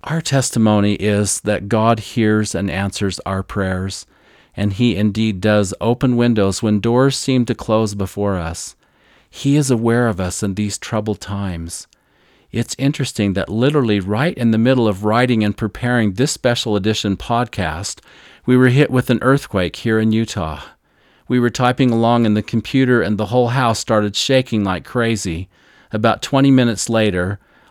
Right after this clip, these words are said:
our ten-month-old grandson, Benjamin, accidentally pressed the video conferencing button for our entire family, and within two minutes,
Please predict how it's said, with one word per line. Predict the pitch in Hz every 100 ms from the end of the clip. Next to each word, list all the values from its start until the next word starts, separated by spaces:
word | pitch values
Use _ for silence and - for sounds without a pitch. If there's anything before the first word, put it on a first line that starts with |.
| -
our | 107
ten-month-old | 104 - 131 123 113 110 110 107
grandson, | 107 107 117 - 98 90 98
Benjamin, | 98 113 123 92 87 87 104 _ - _
accidentally | - 131 - 127 127 98
pressed | 110 - 127 127 -
the | 110
video | 123 127 110
conferencing | 107 - 143 - 110 - 107
button | 98 104 -
for | 107 123
our | 92 110
entire | 110 - 120 120 117
family, | - 127 127 101
and | 95
within | 110 113 131 123
two | - 151
minutes, | 143 107 92 - -